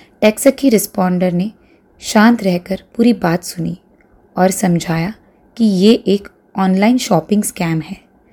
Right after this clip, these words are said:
इस तरह के स्कैम में लोग बहुत सस्ते ऑफर्स दिखाकर पहले पेमेंट ले लेते हैं और फिर प्रोडक्ट डिलीवर नहीं करते।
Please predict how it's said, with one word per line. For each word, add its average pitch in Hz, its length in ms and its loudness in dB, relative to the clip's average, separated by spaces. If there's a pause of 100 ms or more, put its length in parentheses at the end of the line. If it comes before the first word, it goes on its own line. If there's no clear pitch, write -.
(360)
इस 190 200 0
तरह 196 180 4
के 202 160 -2
स्कैम 180 360 -4
में 180 240 -2 (400)
लोग 202 360 2 (300)
बहुत 208 340 2
सस्ते 220 360 0
ऑफर्स 190 360 0
दिखाकर 185 560 -8 (340)
पहले 190 260 2
पेमेंट 196 440 0
ले 180 140 2
लेते 165 360 0
हैं 202 180 -4 (400)
और 196 120 2
फिर 240 280 -2
प्रोडक्ट 185 280 2
डिलीवर 175 340 0
नहीं 175 260 0
करते। 185 440 -12